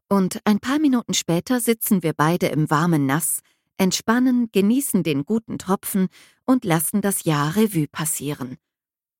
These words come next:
Oder besser gesagt, ich lasse gleich mein ganzes Leben hier auf Island Revue passieren.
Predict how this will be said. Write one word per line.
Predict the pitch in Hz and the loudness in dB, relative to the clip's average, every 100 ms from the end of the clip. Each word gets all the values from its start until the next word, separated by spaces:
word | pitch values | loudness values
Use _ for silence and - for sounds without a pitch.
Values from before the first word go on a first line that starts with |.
| - | 0
Oder | 226 170 | 2 2
besser | 175 214 170 | 0 0 0
gesagt, | 156 147 151 - - - | -2 -2 -2 -4 -10 -2
ich | 247 - | -2 0
lasse | 262 262 247 | -2 0 0
gleich | 220 214 220 | 2 0 0
mein | 208 196 | 0 0
ganzes | 214 269 269 226 196 | -2 -2 -2 -2 0
Leben | 190 220 180 | 2 2 0
hier | 175 170 160 | 0 2 2
auf | 151 - | -2 -2
Island | 202 180 160 151 147 - | -4 -2 -2 0 -2 0
Revue | 208 180 156 | 0 2 -2
passieren. | - 151 - 131 131 98 | -2 -8 -8 -10 -12 -14